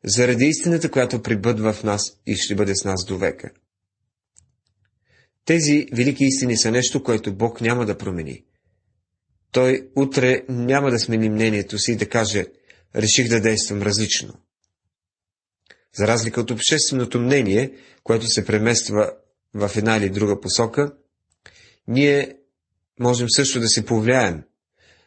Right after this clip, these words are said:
но Господ не се променя.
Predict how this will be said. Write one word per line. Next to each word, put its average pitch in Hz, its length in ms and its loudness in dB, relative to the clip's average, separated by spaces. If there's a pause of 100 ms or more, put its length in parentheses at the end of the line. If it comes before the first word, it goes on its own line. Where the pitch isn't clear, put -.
(200)
но 95 120 -4
Господ 104 500 -2 (580)
не 101 140 -4
се 131 200 0
променя. 101 420 -2